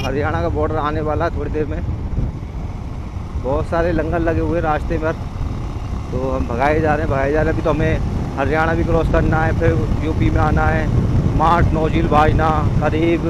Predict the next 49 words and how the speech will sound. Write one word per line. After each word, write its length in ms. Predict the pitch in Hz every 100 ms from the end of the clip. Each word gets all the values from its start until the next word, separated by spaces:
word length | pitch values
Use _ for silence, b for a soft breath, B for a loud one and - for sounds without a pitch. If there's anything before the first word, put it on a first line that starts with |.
| 160 - - - - -
डेढ़ 200 | 156 175
सौ 140 | 185 196
किलोमीटर 480 | 180 180 180 180
और 340 | 170 143 165 165
चलना 280 | 156 139 147
है 140 | 143
अभी 120 | 143
तो 120 | -
हमें। 240 | 160 - - - - - - - - - - - -
तो 60 | -
सुबह 320 | - 156 165
से 120 | 170
हम 140 | 180
चले 180 | 170 147
ही 60 | 170
जा 140 | 147
रहे 120 | 139
हैं, 80 | -
चले 140 | 135 135
ही 60 |
जा 100 | 139
रहे 140 | 139 143
हैं। 200 | - - - - - -
और 60 |
दर्शन 340 | - 143 170 165
भी 100 | 180
किए 160 | 170
आदि 260 | 180 165 170
बद्रीनाथ 400 | 165 - 165 160
के, 180 | - 170
चरण 300 | 156 139 -
पहाड़ी 300 | 147 147 156
के, 200 | 165 160 - - - - - - - - - -
दूर 180 | - 170
से 100 | 180
ही 60 | 196
करे 200 | 175 156
थे 100 | 190
चरण 300 | 175 160 -
पहाड़ी 260 | 139 139
के, 100 | -
तो 100 | -
पास 240 | 151 139 139
से 140 | -
नहीं 160 | 156 147
गए, 160 | 160
रास्ता 540 | 170 - - 139 131 160
नहीं 180 | 151 156
था, 140 | 170